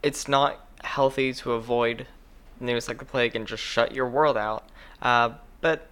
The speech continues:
likewise, it's also equally not healthy to fall down that rabbit hole and never get out either. So, uh, I wanna focus on that little point about social media of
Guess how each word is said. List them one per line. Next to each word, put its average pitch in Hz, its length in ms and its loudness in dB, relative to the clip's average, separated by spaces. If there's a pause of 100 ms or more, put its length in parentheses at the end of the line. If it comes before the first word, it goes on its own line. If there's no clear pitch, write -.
likewise, 156 400 6
it's 135 140 -4
also 120 580 4
equally 120 360 2
not 117 160 0
healthy 123 280 -2
to 120 340 -6
fall 107 220 2
down 107 180 -2
that 107 140 -2
rabbit 117 260 0
hole 113 260 0
and - 100 -6
never 101 160 -4
get 98 140 -4
out 95 160 -2
either. - 280 -2 (300)
So, 135 460 2
uh, - 400 -16 (120)
I 135 140 2
wanna 131 300 2 (300)
focus 185 360 2
on 127 80 -2
that 113 140 0
little 123 140 -2
point 165 300 -2
about 120 240 0
social 123 240 -4
media 127 280 0
of 117 260 0